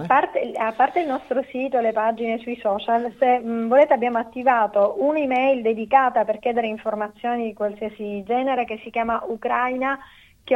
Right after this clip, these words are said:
chiocciolacaritas trieste punto it. E poi abbiamo un numero verde che in realtà è il nostro numero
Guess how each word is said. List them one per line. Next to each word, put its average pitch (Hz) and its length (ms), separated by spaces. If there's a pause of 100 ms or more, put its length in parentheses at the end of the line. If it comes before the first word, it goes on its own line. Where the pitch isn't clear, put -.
chiocciolacaritas 240 880 (180)
trieste 226 600
punto 226 340
it. 214 180 (580)
E 240 140
poi 339 180
abbiamo 269 340
un 247 80
numero 262 300
verde 247 360
che 220 80
in 226 80
realtà 226 440
è 226 60
il 220 120
nostro 233 380
numero 220 540